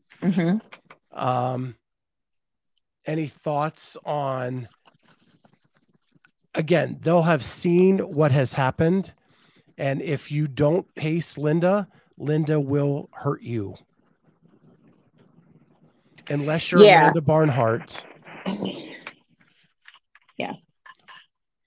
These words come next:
Speaker 2: Um, any predictions on the women's side? Who's gonna do well at that?
Speaker 1: I mean, I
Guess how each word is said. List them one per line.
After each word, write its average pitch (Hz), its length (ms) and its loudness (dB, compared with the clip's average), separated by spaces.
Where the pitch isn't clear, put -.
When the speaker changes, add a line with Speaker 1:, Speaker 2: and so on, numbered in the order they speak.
Speaker 2:
Um, 127 440 -4
any 180 400 0
predictions 165 640 -4
on 170 160 -6
the 165 80 -4
women's 156 360 -6
side? 139 220 -4
Who's 135 220 -4
gonna 135 200 -8
do 127 140 -8
well 117 280 -4
at 107 100 -10
that? 104 240 -12
Speaker 1:
I 190 100 6
mean, 175 180 -2
I 170 80 0